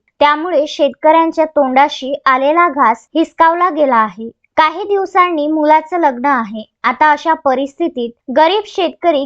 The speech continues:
काय करणार, असा प्रश्न शेतकऱ्यांसमोर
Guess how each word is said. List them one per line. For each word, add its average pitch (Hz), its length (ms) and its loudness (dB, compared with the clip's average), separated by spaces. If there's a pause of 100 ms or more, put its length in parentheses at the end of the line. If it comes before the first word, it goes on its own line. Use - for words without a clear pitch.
काय 285 220 2
करणार, 269 480 0 (160)
असा 302 240 2
प्रश्न 311 460 -6 (220)
शेतकऱ्यांसमोर 339 1000 0